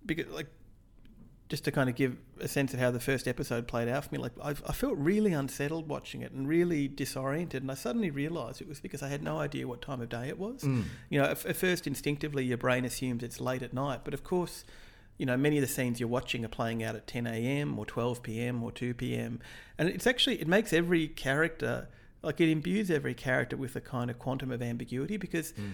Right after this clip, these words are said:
Speaker 1: you know, there are things that are very normal at nine P M that are not at all normal at ten A M.
Speaker 2: Yeah.
Speaker 1: And behave-, like, behaviours are so dependent on what time of day they're taking place. And,
Speaker 2: Yes.
Speaker 1: you know, although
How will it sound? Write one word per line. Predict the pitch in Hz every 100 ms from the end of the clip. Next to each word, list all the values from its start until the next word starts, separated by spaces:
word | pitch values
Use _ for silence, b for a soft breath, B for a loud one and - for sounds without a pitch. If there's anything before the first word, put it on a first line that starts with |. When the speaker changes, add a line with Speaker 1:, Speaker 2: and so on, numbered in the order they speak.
| 73 B -
Speaker 1:
you | 147
know, | 147
there | 165
are |
things | 156 202 202 160
that | 143
are |
very | 135 135
normal | 123 131 165 135
at | 131
nine | 135 123 127 123 120
P | 170 180
M | 120 127 143
that | 143
are | 135
not | 147 139
at |
all | 143 147
normal | 139 127 135
at | 127
ten | - 135
A | 147 160 131
M. | 135
Speaker 2:
Yeah. | 104 82 69 -
Speaker 1:
And | 156
behave-, | 147 139 180 185
like, | 160 -
behaviours | 143 185 165 156 139
are |
so | 131 135 131 131 135 - B B B
dependent | - 156 190 139
on | 135
what | 131 -
time | 135 127
of | 120
day | 127 135
they're | 127
taking | 127 131 127
place. | - 151 127 -
And, | 135 95
Speaker 2:
Yes. | 76 - -
Speaker 1:
you | 165
know, | 151
although | 160 160 160 151